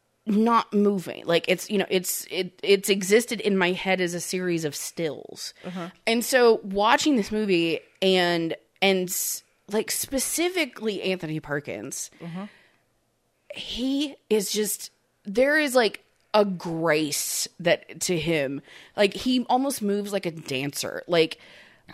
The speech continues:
Speaker 2: Absolutely.
Speaker 1: specifically seeing him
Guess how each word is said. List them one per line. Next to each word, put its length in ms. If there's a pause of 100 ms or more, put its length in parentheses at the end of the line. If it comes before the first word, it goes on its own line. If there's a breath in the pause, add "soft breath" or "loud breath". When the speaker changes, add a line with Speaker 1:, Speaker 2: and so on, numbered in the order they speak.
(140)
Speaker 2:
Absolutely. 400
Speaker 1:
specifically 960
seeing 580
him 680